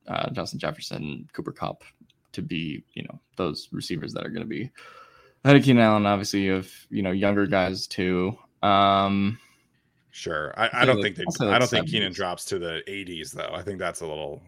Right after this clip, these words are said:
Speaker 2: a little much for me, based on how
Speaker 1: I,
Speaker 2: the other players
Speaker 1: mm.
Speaker 2: are all talking about him still.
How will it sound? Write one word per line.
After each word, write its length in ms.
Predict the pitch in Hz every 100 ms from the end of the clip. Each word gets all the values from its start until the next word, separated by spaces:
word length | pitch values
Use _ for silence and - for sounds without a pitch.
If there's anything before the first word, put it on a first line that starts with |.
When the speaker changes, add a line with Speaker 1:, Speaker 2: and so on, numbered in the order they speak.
| -
Speaker 2:
a 40 |
little 100 | 90
much 260 | 85 76 -
for 100 | -
me, 240 | 76 58 - _ _ _ _ _ _ _
based 260 | 101 90 101
on 80 | 92
how 240 | 101 -
Speaker 1:
I, 80 | -
Speaker 2:
the 80 | 107
other 180 | 104
players 480 | 90 104 95 92 85
Speaker 1:
mm. 60 | 82
Speaker 2:
are 140 | 80
all 100 | 90
talking 340 | - 98 90 87
about 200 | 80 82
him 100 | 76
still. 340 | - 65